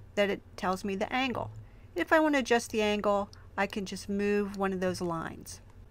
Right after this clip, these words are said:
Nodes on the outline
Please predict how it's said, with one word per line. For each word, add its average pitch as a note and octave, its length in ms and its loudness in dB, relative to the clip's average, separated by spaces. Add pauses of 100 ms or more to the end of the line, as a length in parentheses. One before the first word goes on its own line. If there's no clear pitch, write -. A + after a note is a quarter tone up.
(760)
Nodes B3+ 380 8
on G#3+ 260 8
the F#3+ 320 0 (380)
outline A3+ 760 6